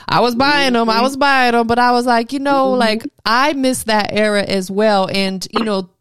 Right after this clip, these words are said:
Speaker 1: I always like to ask that question because I feel like a lot of the artists, younger artists today, rely too much on social media.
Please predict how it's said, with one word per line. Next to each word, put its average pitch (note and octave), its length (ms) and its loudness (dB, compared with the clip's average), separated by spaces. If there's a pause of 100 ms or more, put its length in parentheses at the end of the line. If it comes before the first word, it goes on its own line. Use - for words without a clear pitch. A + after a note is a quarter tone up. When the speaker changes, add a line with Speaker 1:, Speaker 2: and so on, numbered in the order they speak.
(120)
Speaker 1:
I C#4 120 2
always C#4+ 340 -2
like A#3+ 160 -2
to - 180 -2
ask G3 240 -2
that F#3 160 -2
question G3+ 400 -6
because F#3+ 280 -4
I F#3+ 100 0
feel B3 240 -4
like A3+ 160 -2
a G3 80 0
lot F#3+ 240 0
of G3 100 -8
the F#3 140 -2
artists, F3+ 640 -4
younger G3+ 540 0
artists F3 420 -2
today, E3+ 640 -2 (400)
rely F3+ 640 -2
too G#3+ 320 -6
much F3 500 -4
on G#3+ 300 -2
social A#3+ 420 -4
media. C#4 640 -6